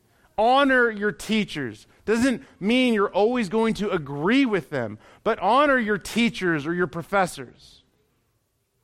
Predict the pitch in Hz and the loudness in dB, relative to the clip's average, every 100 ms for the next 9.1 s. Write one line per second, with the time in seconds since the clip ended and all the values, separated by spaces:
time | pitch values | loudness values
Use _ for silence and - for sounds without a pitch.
0 | _ _ _ _ _ _ _ _ _ _ | _ _ _ _ _ _ _ _ _ _
1 | _ _ _ _ _ _ _ _ _ _ | _ _ _ _ _ _ _ _ _ _
2 | _ _ _ _ _ _ _ _ _ _ | _ _ _ _ _ _ _ _ _ _
3 | 131 180 226 254 254 247 233 208 156 165 | -6 -2 0 0 0 2 4 4 2 -4
4 | 185 202 180 180 147 127 - _ _ _ | -4 -4 -2 -2 -2 -2 -10 _ _ _
5 | - 208 208 208 208 196 - 139 139 110 | -6 0 0 0 -2 -4 -10 -8 -8 -6
6 | 185 190 - 170 143 127 131 - 185 220 | -2 -2 -2 -6 -6 -6 -8 -10 -6 0
7 | 220 185 - - - 240 214 175 127 98 | 2 0 -2 -14 -4 -2 -2 -4 -6 -8
8 | - 135 185 233 180 185 - 170 151 113 | -10 -6 0 0 -2 -8 -4 -2 0 -2
9 | 98 | -6